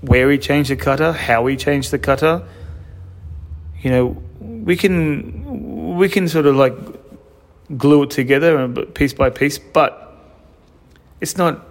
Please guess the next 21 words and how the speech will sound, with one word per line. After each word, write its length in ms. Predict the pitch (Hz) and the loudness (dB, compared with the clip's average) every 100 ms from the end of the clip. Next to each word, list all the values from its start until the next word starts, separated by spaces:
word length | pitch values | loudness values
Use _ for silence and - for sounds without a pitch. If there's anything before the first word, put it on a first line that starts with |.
| - - | -14 -8
it's 180 | 147 | -4
not 120 | 151 143 | -2 0
a 40 | |
hundred 260 | 143 135 131 | 0 0 -2
percent 260 | 120 127 | -4 -2
accurate. 460 | 123 123 120 104 - - - _ _ _ _ - - | -2 -4 -6 -6 -12 -20 -20 _ _ _ _ -14 -2
At 80 | 143 | 0
least 180 | 147 | 2
that's, 160 | 147 131 | 0 -4
that's 260 | 143 143 - | -4 -4 0
what 140 | 127 | 2
I, 140 | 123 113 - | 2 0 -4
that's 200 | 127 123 | -6 -2
what 100 | 131 | -2
I 60 | 113 | -2
think 240 | - 120 | -2 -4
at 140 | 117 | -6
this 200 | - 120 | -8 -10
very 280 | 131 127 127 | -4 0 0
moment 480 | 123 123 123 120 - - - - - - | 0 -2 -2 -4 -8 -20 -20 -20 -20 -8
in 400 | 127 120 117 | -4 -2 -4